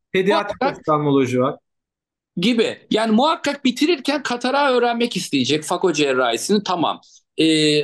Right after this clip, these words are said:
Speaker 2: bu olmazsa olmaz. Yani bu gemiyi götüren ana şeydir. Ama yanına muhakkak bir şeyler koymalı. Girdikten sonra akıllarında kalsın benim bu söylemlerim.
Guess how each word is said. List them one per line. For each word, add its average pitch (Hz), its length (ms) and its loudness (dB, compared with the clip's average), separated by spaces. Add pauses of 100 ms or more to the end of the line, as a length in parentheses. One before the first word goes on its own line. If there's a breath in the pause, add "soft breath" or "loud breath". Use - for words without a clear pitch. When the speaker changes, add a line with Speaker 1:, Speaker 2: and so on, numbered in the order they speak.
Speaker 2:
bu 220 340 0
olmazsa 233 540 2
olmaz. 202 320 0
Yani 175 200 -2
bu 196 80 0
gemiyi 208 340 2
götüren 214 400 0
ana 202 240 0
şeydir. 123 440 -2
Ama 254 180 2
yanına 202 420 2
muhakkak 214 480 -2
bir - 60 -6
şeyler 196 340 -2
koymalı. 180 580 0 (200)
Girdikten 196 640 0
sonra 175 560 -2 (420)
akıllarında 202 680 -2
kalsın 175 420 -2
benim 120 200 0
bu 110 60 -2
söylemlerim. 90 680 -2